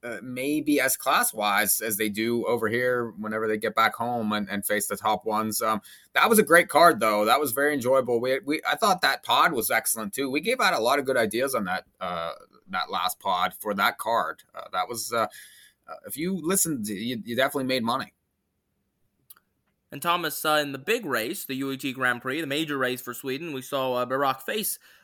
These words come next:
Speaker 2: uh, win. Adrian Colgini picks up the win, and, uh, very good finish. So several of them coming down to the line there through the stretch.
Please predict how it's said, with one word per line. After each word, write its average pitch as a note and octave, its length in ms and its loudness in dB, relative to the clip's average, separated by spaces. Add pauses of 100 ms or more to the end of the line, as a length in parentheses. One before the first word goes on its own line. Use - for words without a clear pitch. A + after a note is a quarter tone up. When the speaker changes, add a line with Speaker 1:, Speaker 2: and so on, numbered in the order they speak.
Speaker 2:
uh, A#2+ 200 0
win. D#3+ 340 0
Adrian D3 340 0
Colgini C#3 440 -4
picks C#3+ 200 -6
up C#3 140 -2
the C3+ 60 -8
win, C#3 300 0
and, A#2 180 -6
uh, A#2 140 4
very G#3+ 240 0
good D#3+ 160 -4
finish. G#3 400 4
So B2+ 180 -2
several F3+ 320 2
of A2+ 60 -6
them A#2 40 -14
coming C3+ 220 -4
down C3 160 0
to A#2+ 60 -8
the B2 60 -4
line C3+ 260 0
there A#2+ 180 -2
through C3 120 -8
the A#2+ 80 -6
stretch. - 400 -2